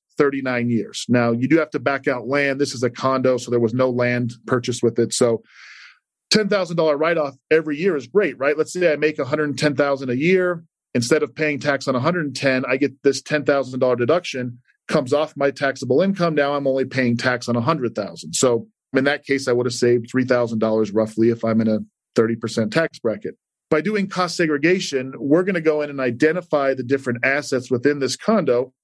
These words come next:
and accelerate those deductions. So for example, this condo has L P V flooring. L P V flooring, according to the I R S, doesn't last thirty-nine years. It's actually a five-year asset.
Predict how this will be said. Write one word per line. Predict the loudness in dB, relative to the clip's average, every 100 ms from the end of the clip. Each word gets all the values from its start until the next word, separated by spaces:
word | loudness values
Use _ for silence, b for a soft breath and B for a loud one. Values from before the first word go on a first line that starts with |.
| _ _ -2
and | 0 0 -2 -8 -2
accelerate | -2 0 0 0 0 0 2
those | 0 2
deductions. | 0 0 -2 -6
So | -2
for | 0 2
example, | 0 0 -2 0 0 2
this | 0 -2
condo | 0 0 0 0
has | 0 0 -2 -2
L | 0 0
P | 0
V | -2 -2
flooring. | 0 2 2 0 0
L | 0
P | 0
V | -2 -2
flooring, | 0 2 2 -2
according | -2 0 0
to | 0
the | 2
I | 2 2
R | -2
S, | -4
doesn't | -2 -2 -2 -8
last | -4 -2 -2 -6 0
thirty-nine | 2 2 2 2 2
years. | 4 2 0 0
It's | 0
actually | 0 -2 -2 -4
a | -4 -2
five-year | 0 0 -2 -6 -6
asset. | -10 -10 -10